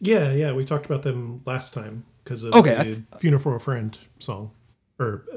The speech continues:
Speaker 1: band name is after one of
Speaker 2: Oh,
Speaker 1: their
Speaker 2: right, okay.
Speaker 1: songs.
Speaker 2: So this is the band that would always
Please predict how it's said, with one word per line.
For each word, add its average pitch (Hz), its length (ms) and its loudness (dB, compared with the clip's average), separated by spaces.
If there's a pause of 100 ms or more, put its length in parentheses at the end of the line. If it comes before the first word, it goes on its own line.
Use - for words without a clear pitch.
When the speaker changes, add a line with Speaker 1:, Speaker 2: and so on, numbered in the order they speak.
(180)
Speaker 1:
band 143 220 4
name 110 180 -6
is 113 180 -8 (100)
after 107 480 -12 (540)
one 262 120 6
of 254 80 6
Speaker 2:
Oh, 214 80 6
Speaker 1:
their 180 140 6
Speaker 2:
right, 117 180 4
okay. 139 240 4
Speaker 1:
songs. - 120 -12 (640)
Speaker 2:
So 180 680 8 (460)
this 147 600 6
is 165 420 4
the 143 100 4
band 135 480 6
that 127 220 2
would 127 120 4
always 135 640 2